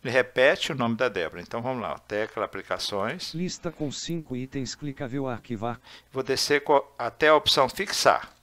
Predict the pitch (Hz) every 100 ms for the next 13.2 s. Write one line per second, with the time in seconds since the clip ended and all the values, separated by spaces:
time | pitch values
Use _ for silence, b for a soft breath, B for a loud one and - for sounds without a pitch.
0 | _ - 196 170 127 151 123 117 135 131
1 | - 151 139 - 131 127 - _ - 196
2 | 180 143 151 123 120 131 147 127 156 117
3 | 117 117 156 - _ - 196 175 135 147
4 | 123 117 135 135 - 151 - - 127 123
5 | 151 131 104 120 104 - 92 - B B
6 | B - - 202 - 175 151 143 143 110
7 | 73 - 117 123 135 95 - - - -
8 | _ 117 165 147 143 127 139 - 120 120
9 | 101 - _ 196 202 107 107 143 165 147
10 | 139 139 139 - 123 - - - 98 -
11 | 95 - 135 - - - 120 117 131 -
12 | 151 170 180 _ _ _ _ _ 110 92
13 | 104 196